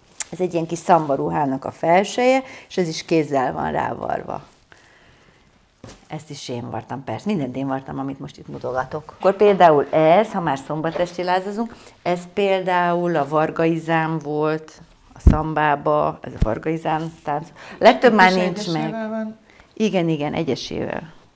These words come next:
Speaker 1: Egyesével van a sok rojt
Speaker 2: Most
Speaker 1: fölvarva,
Speaker 2: komolyan, az
Speaker 1: mert
Speaker 2: hány
Speaker 1: csíkba is
Speaker 2: este?
Speaker 1: föl lehet varni, csak az nem olyan szép. Akkor egész más hatás van. Tehát amikor mozog, akkor látszik, hogy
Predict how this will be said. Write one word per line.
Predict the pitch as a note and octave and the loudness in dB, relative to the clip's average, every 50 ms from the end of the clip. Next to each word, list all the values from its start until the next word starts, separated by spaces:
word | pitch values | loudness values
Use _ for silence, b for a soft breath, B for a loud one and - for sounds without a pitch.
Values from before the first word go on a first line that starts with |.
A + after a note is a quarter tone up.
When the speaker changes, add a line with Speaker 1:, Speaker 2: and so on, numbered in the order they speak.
| _ _ | _ _
Speaker 1:
Egyesével | - - E3+ D#3+ D3 D3 - - - - - - | -8 -4 -4 -4 -4 -4 -6 -8 -6 -4 -6 -6
van | - - - | -6 -8 -12
a | - | -12
sok | - - - - - - | -12 -12 -12 -12 -12 -10
rojt | - - - - | -10 -10 -10 -12
Speaker 2:
Most | - - | -12 -6
Speaker 1:
fölvarva, | - D#3+ E3 F#3 F#3+ G3 G3 G3+ | -4 -2 2 6 6 6 6 4
Speaker 2:
komolyan, | A#3 A3+ G#3 G3+ G3 F#3+ | 2 2 0 -2 -2 -4
az | G3 F#3+ | -4 0
Speaker 1:
mert | G3 G3 G3+ | 0 2 2
Speaker 2:
hány | A3 G#3+ F#3+ | 2 0 4
Speaker 1:
csíkba | F3 - D#4 C#4 A#3+ A#3 | 6 6 6 8 8 8
is | G#3 G3 | 8 8
Speaker 2:
este? | - - - | 4 0 2
Speaker 1:
föl | F3 F#3 F#3 | 4 6 6
lehet | F3 F3 E3+ E3 E3 E3 | 6 6 6 4 2 2
varni, | D#3+ D#3+ E3 E3 F3+ G3 | 4 4 4 4 2 -2
csak | F#3 - E3+ E3 | -4 -4 -4 -2
az | E3 D3+ D3 | -2 -4 -4
nem | - C#3+ C#3+ C#3 | -4 -4 -4 -4
olyan | C3+ C3+ B2 B2 B2+ - - | -4 -4 -4 -6 -8 -10 -10
szép. | - A#2+ A2 A2+ A2+ - | -8 -6 -6 -6 -8 -10
Akkor | - - - D#3 | -10 -4 -2 -2
egész | D3+ C#3 C#3 C#3 | -2 -2 -4 -6
más | - D3+ C3+ C3+ - - | -4 -4 -4 -2 -4 -4
hatás | C#3 C3+ - C3+ D3+ - | -6 -6 -6 -6 -6 -4
van. | - D3 D#3 | -4 -4 -6
Tehát | D#3 - - | -6 -8 -8
amikor | D#3 D#3 D#3 - D#3 | -8 -6 -4 -4 -2
mozog, | F3+ F#3 F#3 G#3+ G#3 F#3+ | 0 0 2 2 4 4
akkor | F3+ F3 - E3+ D#3+ | 4 4 4 2 4
látszik, | E3+ E3+ E3+ D#3+ E3 - - D3 C#3 - | 6 6 6 6 4 0 -10 -12 -12 -8
hogy | - C#3 C#3+ D3 | -8 -8 -8 -8